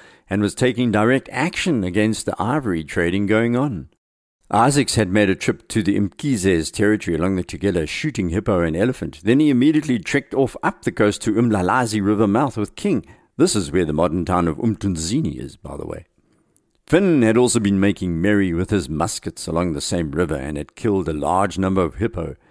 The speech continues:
harvesting at least seven hundred pounds of hippo teeth. These traders had grand plans. They wanted to build more extensive networks with Mauritius,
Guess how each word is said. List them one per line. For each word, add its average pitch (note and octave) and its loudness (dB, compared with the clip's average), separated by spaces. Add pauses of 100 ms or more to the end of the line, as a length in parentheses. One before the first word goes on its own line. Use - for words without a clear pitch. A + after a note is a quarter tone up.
(220)
harvesting F#2 -2
at E2 -4
least F#2 -6
seven G#2 0
hundred F2+ -4
pounds D2+ -4
of D#2 -4
hippo D#2 -8 (100)
teeth. - -12 (540)
These G2 0
traders G2+ 4
had F2+ 0
grand F#2 2
plans. F2+ -2 (500)
They D#2+ -6
wanted E2 -2
to F#2 -10
build F#2+ 0
more G2+ 2
extensive G2+ -2
networks F#2+ -4
with E2 -10
Mauritius, F#2 -2